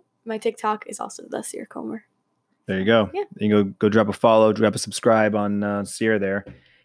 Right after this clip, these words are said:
Speaker 2: And, uh, we'll see you guys. I'll see you guys next week with another riff. I don't know. Like I said, right now, I don't know who the next guest is gonna be.
Speaker 1: Hmm.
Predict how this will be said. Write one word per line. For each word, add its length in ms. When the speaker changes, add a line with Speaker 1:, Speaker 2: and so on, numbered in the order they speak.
Speaker 2:
And, 340
uh, 280
we'll 140
see 220
you 140
guys. 340
I'll 180
see 140
you 80
guys 260
next 360
week 360
with 120
another 420
riff. 560
I 40
don't 100
know. 160
Like 140
I 20
said, 160
right 140
now, 140
I 40
don't 80
know 60
who 140
the 100
next 200
guest 200
is 60
gonna 160
be. 260
Speaker 1:
Hmm. 160